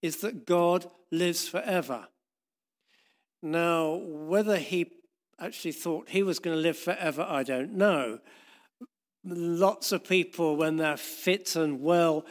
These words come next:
don't start thinking of what may be happening in the future, though I think actually in those days they did sort of start building their tombs and making sure they were gonna be really, really nice for them to,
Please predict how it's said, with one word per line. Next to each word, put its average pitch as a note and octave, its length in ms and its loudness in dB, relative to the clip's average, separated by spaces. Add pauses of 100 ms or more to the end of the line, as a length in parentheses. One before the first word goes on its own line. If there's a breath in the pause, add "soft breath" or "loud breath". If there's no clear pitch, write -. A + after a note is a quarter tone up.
(380 loud breath)
don't F#3+ 300 2
start - 480 0
thinking F3 480 0
of D#3 200 -4
what E3 240 0
may D3+ 180 0
be D3 120 -2
happening D#3 400 -4
in D3+ 80 0
the D3+ 60 -2
future, D#3+ 460 0
though D#3 160 0
I E3+ 60 2
think D4 320 -4
actually A#3+ 340 -4
in G#3 120 0
those G#3+ 240 0
days F#3+ 420 0 (420 loud breath)
they G#3 180 -4
did A3+ 220 -4
sort G#3 240 -6
of G3 60 -6
start G3 360 -4
building F#3+ 340 0
their F#3 140 0
tombs F3 540 0
and D#3 80 -2
making E3+ 300 0
sure F3 200 -2
they E3+ 120 2
were E3 60 0
gonna E3 200 0
be E3 80 -2
really, E3+ 240 4
really E3 300 2
nice E3 340 0
for D#3+ 100 -6
them D#3 200 -2
to, D3+ 280 -4